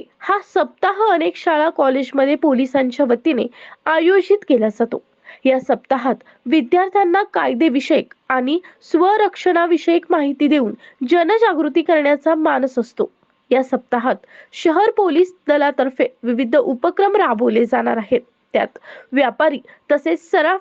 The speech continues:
बांधव यांच्याशी चर्चा, त्यांच्या अडीअडचणी समजावून घेणे,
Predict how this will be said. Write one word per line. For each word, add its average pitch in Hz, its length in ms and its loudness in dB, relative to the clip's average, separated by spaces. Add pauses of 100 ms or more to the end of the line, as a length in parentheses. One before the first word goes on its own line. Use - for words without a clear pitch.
बांधव 339 360 0
यांच्याशी 330 500 0
चर्चा, 262 420 0 (380)
त्यांच्या 247 420 0
अडीअडचणी 247 680 0
समजावून 294 520 0
घेणे, 269 240 -2